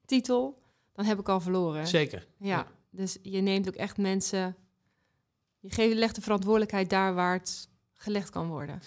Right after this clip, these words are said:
Speaker 2: Ja, want het is een illusie, hè, dat je dus uiteindelijk zelf altijd het beste inzicht hebt. Eh, onze zienswijze is het werkniveau vaak het beste inzicht.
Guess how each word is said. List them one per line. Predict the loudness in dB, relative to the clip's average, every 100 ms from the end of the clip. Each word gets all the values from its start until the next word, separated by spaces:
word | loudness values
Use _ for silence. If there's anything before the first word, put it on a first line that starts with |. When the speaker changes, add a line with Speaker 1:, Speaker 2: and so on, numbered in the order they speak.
| -20
Speaker 2:
Ja, | 2 6 8 6
want | 4 2
het | 2
is | 2
een | 4
illusie, | 6 8 8 8 6
hè, | 6
dat | 4 2
je | 2
dus | 2
uiteindelijk | 2 2 2 4
zelf | 4 4
altijd | 4 2 2 0
het | 0
beste | 2 2 2
inzicht | 2 2 0 -2
hebt. | -2 -2 -6 -10 _ _ _ _
Eh, | -2 0 2
onze | 6 6 6 6 4
zienswijze | 6 6 6 4 2 2
is | 0 0
het | -4 -6
werkniveau | 0 2 4 4 2 2 0
vaak | 0 0 0
het | -2
beste | 0 0
inzicht. | -2 -2 -2 -4 -8